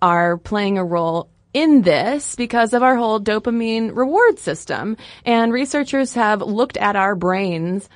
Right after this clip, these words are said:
on shopping. Uh, there was a two thousand seven study we were looking at, um, and they used F M R Is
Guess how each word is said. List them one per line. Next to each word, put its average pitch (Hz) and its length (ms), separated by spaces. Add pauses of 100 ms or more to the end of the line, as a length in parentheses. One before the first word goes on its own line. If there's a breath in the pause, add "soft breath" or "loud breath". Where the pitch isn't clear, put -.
(300 soft breath)
on 196 540 (160)
shopping. 214 800 (240 loud breath)
Uh, 202 100
there 202 160
was 202 160
a 202 80
two 233 200
thousand 208 380
seven 190 300
study 165 480
we 180 140
were 180 160
looking 175 400
at, 160 340
um, 175 260
and 180 140
they 190 120
used 196 640
F 190 200
M 185 100
R 165 560
Is 170 160